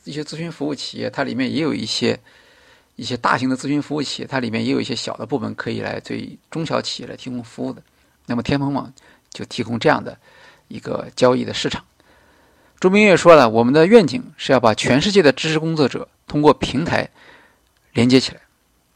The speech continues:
所以我们看到它的这个平台策略从什么？从拔毛到变成了吸引这些知识工作者，通过他们的创意活动来为平台创造价值。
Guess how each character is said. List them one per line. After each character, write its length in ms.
所 140
以 20
我 60
们 100
看 140
到 80
它 180
的 100
这 80
个 80
平 180
台 100
策 180
略 120
从 180
什 100
么？ 140
从 220
拔 200
毛 300
到 160
变 240
成 220
了 200
吸 340
引 160
这 100
些 320
知 120
识 100
工 120
作 120
者， 120
通 140
过 80
他 240
们 160
的 240
创 180
意 80
活 180
动 160
来 140
为 140
平 200
台 200
创 160
造 80
价 200
值。 180